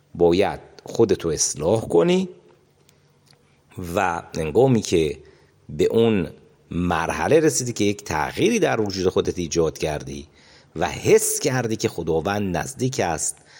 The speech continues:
و حس کردی که روزهای محاکمه دارن میان و به هر حال یک حسابرسی چیزی کردی، این خود به خود باعث می‌شه که همه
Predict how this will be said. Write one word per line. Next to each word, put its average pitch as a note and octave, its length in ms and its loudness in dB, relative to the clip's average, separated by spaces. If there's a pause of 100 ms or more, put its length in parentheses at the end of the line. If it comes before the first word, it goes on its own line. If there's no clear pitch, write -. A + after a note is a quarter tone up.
(160)
و D2 80 -6
حس C3+ 300 0
کردی A2 320 -2
که G#2 120 2
روزهای F2 640 0
محاکمه E2+ 720 -2 (540)
دارن F#2 280 0
میان D2+ 600 -2 (640)
و G#2 360 0 (480)
به D2 80 -4
هر - 140 -6
حال A2+ 400 4 (180)
یک G#2+ 240 -2
حسابرسی C#2+ 680 -2
چیزی F#2+ 260 -6
کردی، B2+ 600 -6 (840)
این D3 360 0 (400)
خود C#2+ 460 -4
به C#2 80 -4
خود D#2+ 280 -2
باعث E2 280 2
می‌شه - 160 -8
که F#2 140 -4
همه F2+ 420 2